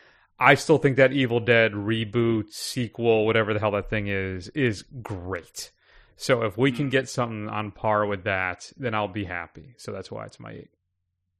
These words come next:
Speaker 2: Yeah, it was an honorable mention for me. I think there was just so little information on
Speaker 1: Mm-hmm.
Speaker 2: there, I couldn't put it on the list. Um,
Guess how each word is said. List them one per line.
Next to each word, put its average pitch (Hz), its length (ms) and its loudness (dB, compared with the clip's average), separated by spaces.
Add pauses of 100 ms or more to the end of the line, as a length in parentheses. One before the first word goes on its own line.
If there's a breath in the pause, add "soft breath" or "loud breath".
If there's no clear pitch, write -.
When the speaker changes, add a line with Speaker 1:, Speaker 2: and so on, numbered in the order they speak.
(960 loud breath)
Speaker 2:
Yeah, 127 220 -4
it 127 80 -6
was 131 100 -10
an 160 80 -4
honorable 165 300 -2
mention 139 320 -8
for 151 120 -14
me. 147 200 -14
I 123 140 -6
think 135 200 -8
there 139 100 -2
was 123 100 -4
just 123 200 -8
so 131 140 -4
little 120 280 -6
information 110 540 -8
on 120 80 -6
Speaker 1:
Mm-hmm. 123 80 -8
Speaker 2:
there, 117 80 -8
I 107 80 -10
couldn't 113 400 -14
put 110 160 -12
it 101 60 -18
on 95 160 -18
the 92 80 -20
list. 90 520 -16 (120)
Um, 98 440 -16